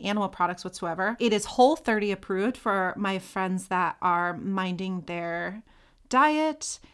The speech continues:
It is non-G M O verified, which means that none, nothing in the flavoring was genetically modified. Again, I'm not a hundred percent sure h-, how meaningful that is, but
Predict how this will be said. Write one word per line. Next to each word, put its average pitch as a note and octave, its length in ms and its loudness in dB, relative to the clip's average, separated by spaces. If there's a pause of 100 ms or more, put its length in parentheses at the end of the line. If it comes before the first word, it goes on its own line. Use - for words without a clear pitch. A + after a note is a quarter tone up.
(160)
It A#3 140 4
is G3 180 2
non-G G3+ 560 4
M F#3 160 -2
O F3 160 -4
verified, C4+ 720 4
which G3+ 200 0
means G3 300 0
that F#3 340 0
none, G#3 440 -2
nothing G#3+ 580 0
in G#3 160 0
the G3 80 -2
flavoring G3+ 540 0
was F#3+ 160 -2
genetically F#3+ 480 -2
modified. G3+ 680 0
Again, F#3+ 460 -2
I'm F#3 140 -4
not F#3 180 -4
a F#3 40 -6
hundred G4+ 340 -4
percent F#4 260 -2
sure D4+ 400 4
h-, B3+ 220 0
how C4+ 240 2
meaningful C4 460 6
that B3 140 2
is, B3+ 200 -2
but - 360 -2